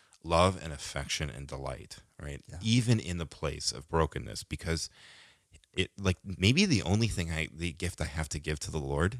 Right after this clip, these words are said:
Speaker 1: is my own sin and brokenness, right? Uh, you know, you look at some people in life, um, and some of us at different periods of our life, like,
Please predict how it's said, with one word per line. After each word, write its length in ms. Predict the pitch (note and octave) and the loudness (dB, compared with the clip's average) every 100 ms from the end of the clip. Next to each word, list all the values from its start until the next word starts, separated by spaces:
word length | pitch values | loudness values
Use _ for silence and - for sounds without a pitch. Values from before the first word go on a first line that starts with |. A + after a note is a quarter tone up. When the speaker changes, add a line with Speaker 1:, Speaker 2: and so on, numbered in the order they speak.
| - | -4
Speaker 1:
is 180 | E2+ D#2+ | -4 -2
my 140 | D2+ | -4
own 160 | D2 D2 | -4 -4
sin 300 | - - D2 | -4 -4 -6
and 120 | D2 | -6
brokenness, 600 | - - - - - - - | -8 -6 -6 -6 -6 -8 -8
right? 240 | - D#2 - - - - - - _ _ - | -4 -2 -2 -8 -20 -20 -20 -20 _ _ 0
Uh, 300 | E2 D2 B1 | 0 0 -2
you 140 | E2 | 0
know, 80 | E2 | 2
you 140 | D#2+ E2 | 2 0
look 160 | E2 | -2
at 60 | D#2 | -4
some 180 | E2+ D#2 | -4 -2
people 340 | E2 E2 D2+ | -4 -2 -2
in 100 | D2+ | 0
life, 520 | D#2+ G2+ D#2+ - - - | 2 2 0 -6 -18 -10
um, 420 | D#2+ D#2+ D#2 D2 - _ _ | -2 -2 -2 -8 -14 _ _
and 160 | E2 E2 | -6 -2
some 180 | - F2+ | 0 2
of 120 | D#2+ | 2
us 160 | D#2+ - | 0 0
at 220 | D#2+ - | -2 -6
different 260 | D#2 D#2+ D2+ | -8 -6 0
periods 220 | G#2 E2+ | 0 0
of 100 | D#2+ | -2
our 60 | D2+ | 0
life, 320 | D2 D2 - _ _ _ _ _ | -2 -4 -10 _ _ _ _ _
like, 320 | E2+ D#2+ - | 0 2 -2